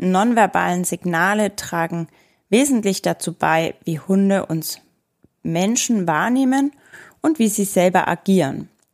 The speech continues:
Ein Hund, der die Geborgenheit und Sicherheit in den subtilen Signalen seines Besitzers erkennt,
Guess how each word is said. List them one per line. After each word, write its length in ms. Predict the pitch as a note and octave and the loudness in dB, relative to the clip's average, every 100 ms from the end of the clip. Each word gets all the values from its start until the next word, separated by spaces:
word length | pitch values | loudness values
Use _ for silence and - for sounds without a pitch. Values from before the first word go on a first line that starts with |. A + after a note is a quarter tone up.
| _ - | _ -8
Ein 240 | D#3+ E3+ | -6 -2
Hund, 400 | G3 G#3 - - | 0 0 -2 -4
der 320 | E3+ E3+ D#3+ - _ _ _ _ | -2 0 -2 -6 _ _ _ _
die 80 | - | -6
Geborgenheit 720 | E3+ E3 G3+ A#3+ A#3+ G#3+ G3+ | -4 0 2 4 2 2 0
und 160 | - F3 | 0 -2
Sicherheit 640 | G#3 G3+ F#3 E3 F3 F3 | -2 0 -2 0 0 0
in 220 | - F3+ E3 | -4 -6 -4
den 280 | E3 E3 - | -4 -4 -4
subtilen 720 | F3 - - - G#3+ G3+ G3 | -6 -6 -6 -2 2 4 2
Signalen 640 | - - F3 E3 F3 F3+ | -2 -4 0 2 2 0
seines 260 | F3 E3+ E3+ | -2 -4 -6
Besitzers 600 | - E3+ E3+ - D#3 D#3 | -8 -6 -6 -4 -4 -4
erkennt, 580 | - - - F#3+ A3+ C4 | -8 -10 -6 -2 -2 -4